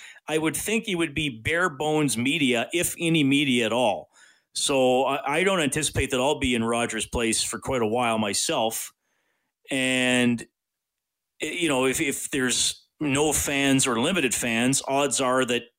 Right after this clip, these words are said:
that you gu-, guys and gals aren't gonna be able to go either. <laughs> So, so does it,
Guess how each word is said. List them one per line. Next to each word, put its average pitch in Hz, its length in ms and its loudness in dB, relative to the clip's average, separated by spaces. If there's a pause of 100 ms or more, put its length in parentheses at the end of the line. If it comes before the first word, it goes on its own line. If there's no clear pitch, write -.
(120)
that 117 340 -2
you 147 240 -4
gu-, 135 280 -6
guys 127 300 0
and 117 100 -2
gals 120 440 0 (680)
aren't 151 160 -2
gonna 139 140 -4
be 143 120 -2
able 143 120 2
to 139 60 -4
go 151 260 0
either. 180 300 2
<laughs> - 20 -6
So, - 440 0 (200)
so 220 220 0
does 208 260 -2
it, 185 120 -2